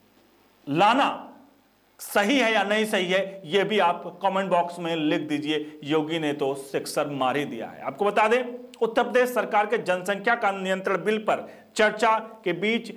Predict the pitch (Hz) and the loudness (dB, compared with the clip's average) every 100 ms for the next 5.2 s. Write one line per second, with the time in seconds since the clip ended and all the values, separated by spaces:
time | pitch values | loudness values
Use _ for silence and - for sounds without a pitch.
0 | - - 190 185 185 214 190 202 214 165 | -18 -8 -2 -2 0 -2 0 -4 0 0
1 | 175 180 - 233 240 240 240 - 202 202 | 0 -2 -4 0 0 0 -2 0 0 -2
2 | 202 185 190 180 170 180 196 196 - - | -6 -2 0 0 -2 -2 -2 -4 -12 -20
3 | _ - 160 175 185 160 185 185 165 170 | _ -4 0 2 2 2 0 -2 -4 -2
4 | 180 180 - 160 160 156 151 160 151 147 | -2 -4 -4 -4 -2 -4 -2 -2 -2 -2
5 | 156 | -4